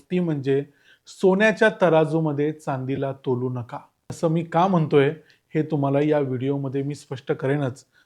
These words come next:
पण सोन्याच्या दराचं गणित काय आहे, चांदीच्या दराचं गणित काय आहे आणि याच्यामध्ये फरक काय आहे, ते सगळं पाहूया आजच्या या व्हिडिओमध्ये. खरोखर चांदी हा सोन्याला पर्याय आहे का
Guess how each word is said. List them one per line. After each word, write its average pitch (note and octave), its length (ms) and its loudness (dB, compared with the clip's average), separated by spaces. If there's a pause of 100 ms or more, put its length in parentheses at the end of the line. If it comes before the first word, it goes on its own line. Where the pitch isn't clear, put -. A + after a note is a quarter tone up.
(160)
पण D#3+ 220 0 (260)
सोन्याच्या F#3+ 540 0
दराचं D#3+ 420 0
गणित C#3+ 280 -2
काय C#3 120 -2
आहे, B2 200 -4
चांदीच्या E3+ 520 -2
दराचं D#3 380 0
गणित C3+ 260 -4
काय B2+ 140 -2
आहे A#2+ 100 -4 (340)
आणि E3 160 0
याच्यामध्ये D#3+ 420 0
फरक D3+ 300 -2
काय C3+ 180 -2
आहे, B2 100 -6 (140)
ते D#3 40 -8
सगळं C#3 360 2
पाहूया D3 440 -2
आजच्या C3+ 300 -8
या C3 220 -4
व्हिडिओमध्ये. C#3 600 -2 (460)
खरोखर A3+ 420 8 (480)
चांदी F3 300 4
हा F#3+ 180 4
सोन्याला D#3+ 400 0
पर्याय D3+ 420 4
आहे D#3 220 2
का D#3+ 220 -2